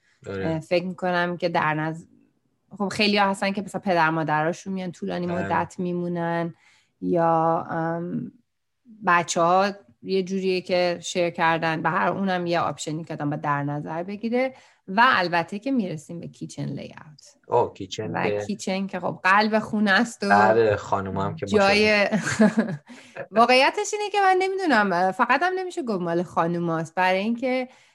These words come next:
Speaker 2: ام، هر اتفاقی میفته ما همیشه آخرش انداپ می‌شیم به
Speaker 1: بله، به کیچن.
Speaker 2: آشپزخونه. یعنی،
Speaker 1: می‌شه و کانتر.
Speaker 2: اه،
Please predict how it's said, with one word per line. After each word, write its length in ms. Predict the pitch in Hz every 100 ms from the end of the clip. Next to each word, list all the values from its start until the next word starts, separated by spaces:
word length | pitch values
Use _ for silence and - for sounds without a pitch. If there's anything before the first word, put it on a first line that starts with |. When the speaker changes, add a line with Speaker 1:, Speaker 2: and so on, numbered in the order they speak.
| _
Speaker 2:
ام، 720 | - 185 180 175 165 165 147 -
هر 260 | 208 226 302
اتفاقی 440 | 349 262 233 220 220
میفته 480 | 214 220 220 220 277
ما 160 | 320
همیشه 640 | 311 247 226 220 262 277 302
آخرش 420 | 214 202 226 269 269
انداپ 380 | 208 196 214 233
می‌شیم 360 | 240 240 240
به 200 | 220 208 214
Speaker 1:
بله، 280 | 113 127 123
به 120 | 208
کیچن. 220 | - 95
Speaker 2:
آشپزخونه. 800 | 190 - 175 170 - 175 165 151
یعنی، 380 | 160 170 180 180
Speaker 1:
می‌شه 220 | 117 123
و 60 | 127
کانتر. 440 | 131 117 180
Speaker 2:
اه، 80 | 180